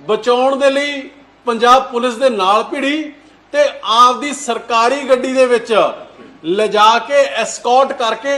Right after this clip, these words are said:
ਇਹਨੂੰ ਸ਼ਰਨ ਦਿੱਤੀ ਗਈ ਚੰਡੀਗੜ੍ਹ ਪੁਲਿਸ ਹੈੱਡਕੁਆਟਰਸ ਦੇ ਵਿੱਚ।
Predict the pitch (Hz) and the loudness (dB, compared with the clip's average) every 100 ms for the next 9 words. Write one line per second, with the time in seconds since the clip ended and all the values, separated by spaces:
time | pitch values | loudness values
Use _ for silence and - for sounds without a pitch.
0 | 247 233 269 285 277 269 - _ - - | -4 -6 -6 -6 -6 -8 -12 _ -20 -4
1 | 214 240 269 226 254 262 262 285 269 247 | 0 4 2 0 -8 -8 -6 -6 -4 -4
2 | 233 254 277 269 262 285 - 233 214 226 | -4 0 2 2 -2 -2 -2 -4 -2 -2
3 | 214 226 220 214 196 | 0 0 2 2 2